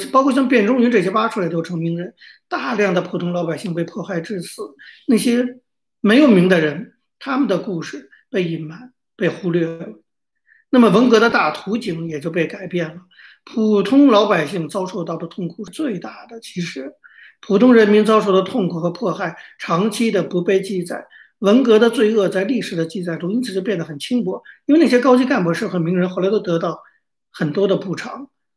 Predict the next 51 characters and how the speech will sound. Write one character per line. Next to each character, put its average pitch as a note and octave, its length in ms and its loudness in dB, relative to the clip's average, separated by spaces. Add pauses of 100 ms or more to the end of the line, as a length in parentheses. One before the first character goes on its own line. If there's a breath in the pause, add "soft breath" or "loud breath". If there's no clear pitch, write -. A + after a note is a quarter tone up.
(220)
啊， F#3 140 -4
就 F#3 140 2
从 A#3 160 2
历 C4+ 140 6
史 D3+ 160 -2
记 C4+ 140 0
忆 - 20 2
的 F#3+ 120 2
角 D#3+ 180 -6
度 E3 120 -4
也 D3+ 60 -2
得 D#3+ 100 -6
到 D#3+ 160 -8
补 F#3 160 -14
偿， F3 160 -14
他 G3 140 -6
的 F3+ 80 -2
名 D#3+ 260 -4
字 F3+ 200 -4 (200 loud breath)
重 - 180 -4
新 G#3 200 0
被 F#3 100 4
挖 F3+ 240 0
掘 D#3+ 160 -2
出 F#3+ 220 -8
来， F#3 160 -6 (260 soft breath)
成 - 180 -4
了 F#3 80 4
纪 F3+ 240 -2
念 F#3 340 0 (440 loud breath)
啊。 F3+ 200 -4
那 E3+ 120 0
么 D#3 140 0
包 A#3 180 6
括 A3 200 2
玉 E3+ 120 2
老 D#3+ 160 -2
克 E3+ 100 -10
这 F#3 100 -4
样 E3+ 140 -2
的 E3 80 -4
人， F3 140 -6 (600 soft breath)
那 D#4 120 6
么 B3+ 80 6
普 G#3+ 160 2
通 A#3 160 6
的 B3+ 80 8
一 G3+ 40 6
些 A3 160 6
人 F3+ 180 4
呢， F3+ 220 -2